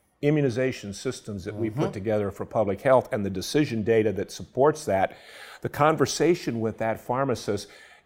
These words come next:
Speaker 1: is one of those trusted conversations
Speaker 2: Exactly.
Speaker 1: that we often have with our doctors, but we don't go see our doctors.
Speaker 2: Right.
Speaker 1: So in the U S, you'll,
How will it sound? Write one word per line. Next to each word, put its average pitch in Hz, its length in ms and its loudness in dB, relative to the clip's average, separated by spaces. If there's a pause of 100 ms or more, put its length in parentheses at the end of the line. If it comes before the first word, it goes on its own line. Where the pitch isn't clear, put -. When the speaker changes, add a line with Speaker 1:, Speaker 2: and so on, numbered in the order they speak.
Speaker 1:
is 120 380 6
one 123 320 2
of 147 100 4
those 139 280 4
trusted 147 640 -2
conversations 135 960 -2
Speaker 2:
Exactly. 104 220 2
Speaker 1:
that - 240 6 (120)
we 147 180 4
often 151 300 4
have 127 220 2
with 117 140 0
our 117 100 4
doctors, 117 580 4
but 110 120 2
we 113 160 -2
don't 107 220 -2
go 107 140 -4
see 95 280 -6
our 98 100 -6
doctors. 104 540 -8
Speaker 2:
Right. 110 220 -8 (280)
Speaker 1:
So 123 180 -4
in 123 80 2
the 123 80 4 (160)
U 160 120 12
S, 175 260 6
you'll, 151 320 2